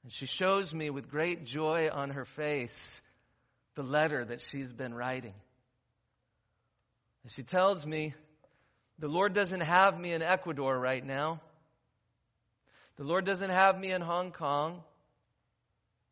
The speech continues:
The Lord has me here in Wheaton. But at the moment, the Lord hasn't given me the ability to move around much. So it feels like there's not much I can do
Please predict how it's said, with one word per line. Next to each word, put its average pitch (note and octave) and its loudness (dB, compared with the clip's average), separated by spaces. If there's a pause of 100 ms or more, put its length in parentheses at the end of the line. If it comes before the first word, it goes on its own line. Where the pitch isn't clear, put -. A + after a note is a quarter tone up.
(220)
The D3+ -10
Lord F#3 2
has G3 6
me F#3+ -4
here G3 -2
in E3+ -4
Wheaton. E3 -6 (1600)
But E3+ -2
at F3+ 0
the F#3+ -4
moment, A3 6
the F#3+ 0
Lord A3 10
hasn't G#3+ 6
given A3+ 4
me G#3+ 2 (420)
the F#3+ -2
ability A3 6
to F3+ -2
move G#3 0
around G#3 8
much. F3 2 (640)
So F3 -4
it D#3+ -4
feels A#3+ 8
like G#3+ 6
there's F#3+ 0
not A3 8
much G#3+ 4
I G3+ 6
can F3+ -8
do F#3+ -2